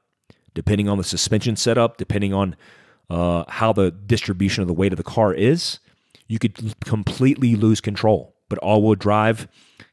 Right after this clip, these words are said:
keeps more traction to the ground and is a better option than not. Thoughts on A K variant rifles? Look, gas tappet systems, typically A-, A K forty-sevens, I'm not the biggest fan of.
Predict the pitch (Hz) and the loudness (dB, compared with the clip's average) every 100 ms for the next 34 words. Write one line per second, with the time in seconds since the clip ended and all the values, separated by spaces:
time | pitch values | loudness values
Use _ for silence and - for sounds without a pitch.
0 | _ - 101 95 - 90 95 113 - 113 | _ -2 -2 -2 -6 -2 0 0 0 -2
1 | 101 - 90 87 101 104 98 104 123 131 | -2 -4 -10 -4 -4 -2 0 0 0 -4
2 | - _ _ 92 87 90 98 92 85 87 | -12 _ _ -8 -8 -4 0 0 0 -4
3 | - 80 73 71 64 - _ _ _ _ | -6 -10 -10 -12 -16 -18 _ _ _ _
4 | _ _ _ _ _ _ _ _ _ 113 | _ _ _ _ _ _ _ _ _ 0
5 | 120 - 110 - 113 117 - 120 101 104 | 2 2 -2 0 -2 0 -2 0 0 0
6 | 104 107 85 101 156 147 - - _ _ | -2 -2 -4 -2 -2 -2 -4 -12 _ _
7 | _ _ - - 120 92 101 113 110 - | _ _ -20 -8 -4 -4 0 0 2 0
8 | 123 113 - 110 107 131 120 - 113 107 | 0 -2 -2 -2 -2 -2 -4 -2 -2 -2
9 | 117 110 92 98 - 95 - 101 104 90 | 0 2 2 0 -4 -6 -2 0 0 0
10 | 107 101 104 - - - - - _ 101 | 0 -2 -4 -10 -18 -20 -20 -20 _ -2
11 | 110 104 101 92 87 - 87 67 - - | -2 0 0 0 -2 -2 -4 -4 -12 -20